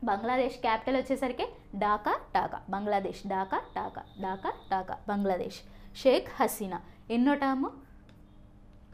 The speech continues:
ఫోర్త్ కాన్సిక్యూటివ్ టర్మ్. ఓకేనా? నెక్స్ట్, who has been nominated as the next World Health Organization Regional Director of South East Asia? అయితే రీసెంట్గా వరల్డ్ హెల్త్ ఆర్గనైజేషన్కి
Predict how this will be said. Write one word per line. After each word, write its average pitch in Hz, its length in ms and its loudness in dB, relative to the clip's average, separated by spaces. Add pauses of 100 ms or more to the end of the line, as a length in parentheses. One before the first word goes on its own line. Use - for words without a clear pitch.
(160)
ఫోర్త్ 320 320 8 (140)
కాన్సిక్యూటివ్ 311 800 6
టర్మ్. 185 220 2 (760)
ఓకేనా? 254 260 2 (500)
నెక్స్ట్, - 260 0 (300)
who 381 80 10 (140)
has 330 180 8 (140)
been 320 140 4 (120)
nominated 294 440 6 (100)
as 220 140 4
the 269 140 8
next - 240 0 (140)
World 247 320 10
Health 247 200 4 (100)
Organization 226 640 2 (140)
Regional 262 340 4 (100)
Director 202 400 0
of 339 80 0 (120)
South 220 340 2
East 269 180 -4 (100)
Asia? 180 220 -4 (420)
అయితే 240 280 4 (400)
రీసెంట్గా 294 580 8 (320)
వరల్డ్ 320 360 10
హెల్త్ 285 240 8 (120)
ఆర్గనైజేషన్కి 262 880 6